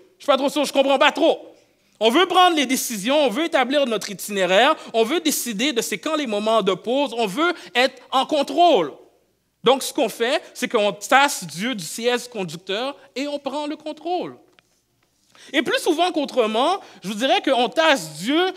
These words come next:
du siège conducteur. De quelle façon ? Mais c'est qu'on ne le consulte pas. Tu changes d'emploi, tu ne consultes pas Dieu.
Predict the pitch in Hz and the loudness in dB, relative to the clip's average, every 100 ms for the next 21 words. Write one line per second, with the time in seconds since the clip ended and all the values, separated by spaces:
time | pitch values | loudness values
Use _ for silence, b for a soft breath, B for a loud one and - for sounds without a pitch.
0 | 254 160 185 - 269 294 294 294 240 190 | -10 -14 -12 -6 2 2 2 -2 -6 -6
1 | 175 - 311 262 - 269 262 240 202 294 | -6 -2 0 0 -2 -4 -4 -6 -4 -4
2 | 320 311 226 247 277 262 247 240 233 247 | -4 -6 -6 -4 -4 -2 0 0 0 -2
3 | - 262 226 240 233 262 156 - _ _ | -4 -4 -2 -2 0 0 -2 -8 _ _
4 | _ _ _ _ _ _ _ _ _ _ | _ _ _ _ _ _ _ _ _ _
5 | _ _ _ - 196 302 320 285 190 240 | _ _ _ -12 -4 2 2 2 2 0
6 | 233 254 285 269 262 233 240 208 - 240 | 0 2 2 2 -4 -4 -4 -4 -6 -6
7 | 190 190 190 160 190 147 | -6 -2 -2 -2 -4 -6